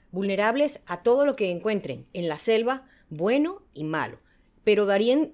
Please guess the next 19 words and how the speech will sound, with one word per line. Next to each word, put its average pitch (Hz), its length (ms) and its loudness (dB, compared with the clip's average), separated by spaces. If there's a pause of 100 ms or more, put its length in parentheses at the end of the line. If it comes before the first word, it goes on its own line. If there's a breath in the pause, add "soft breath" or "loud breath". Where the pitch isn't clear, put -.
(160)
como 202 160 0
nos 185 100 -6
cuentas, 214 480 -4
se - 140 -6
convierte 202 380 0
en 247 80 2
ese 262 180 0
pequeño 214 400 0
espacio 220 540 0
donde 190 220 -2
pueden 220 460 0 (200 loud breath)
respirar 208 580 -2 (180)
un 269 220 0
poco 269 240 2
más 214 220 -2
tranquilos. 156 580 -4 (260 soft breath)
Cuéntame 285 300 2
un 277 80 2
poquito 262 480 0